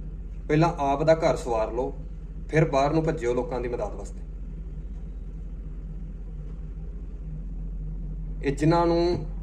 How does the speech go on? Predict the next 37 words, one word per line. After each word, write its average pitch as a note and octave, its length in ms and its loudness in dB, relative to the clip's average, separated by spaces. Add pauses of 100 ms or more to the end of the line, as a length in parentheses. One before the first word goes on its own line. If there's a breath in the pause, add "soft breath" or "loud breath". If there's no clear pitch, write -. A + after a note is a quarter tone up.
(520)
ਆਪਾਂ D#3 400 6 (320)
ਦੁੱਧ D3+ 200 8
ਪਿਆ D#3+ 260 8
ਰਹੇ E3 160 6
ਆ D#3 40 6
ਨਾ E3+ 100 4
ਜ਼ਹਿਰੀਲੇ D3+ 340 4
ਸੱਪਾਂ D3+ 340 2
ਨੂੰ, F3 100 6
ਇਹ F#3+ 120 8
ਡੰਗ D#3+ 200 6
ਮਾਰਦੇ A2+ 400 4
ਆ। G#2 60 -2 (1400)
ਇਹ F3+ 100 8
ਤਮਾਸ਼ਾ D#3 440 4
ਵੇਖੋ E3 340 2
ਯਾਰ D3 280 4
ਆ, E3+ 120 8
ਇਹਨਾਂ E3+ 260 4
ਤਮਾਸ਼ਾ D3+ 340 4
ਹੀ E3 60 6
ਵੇਖਣਾ D3+ 320 4
ਹੈ, D#3+ 180 4 (680)
ਇਹਨਾਂ F3+ 380 6 (260)
ਫੋਟੋਆਂ D3+ 320 6
ਹੀ F#3 60 6
ਖਿੱਚਣੀਆਂ D#3 340 4
ਉੱਥੇ D#3+ 200 6
ਜਾ D3 200 4
ਕੇ, D#3+ 160 4 (160)
ਇਹਨਾਂ E3 180 4
ਪਿਕਨਿਕ E3 420 2
ਹਿਸਾਬ D#3+ 360 4
ਤੇ C#3+ 100 2
ਜਾਣਾ D3 260 4
ਵੀ D#3 140 4
ਹਾਂ C3+ 360 2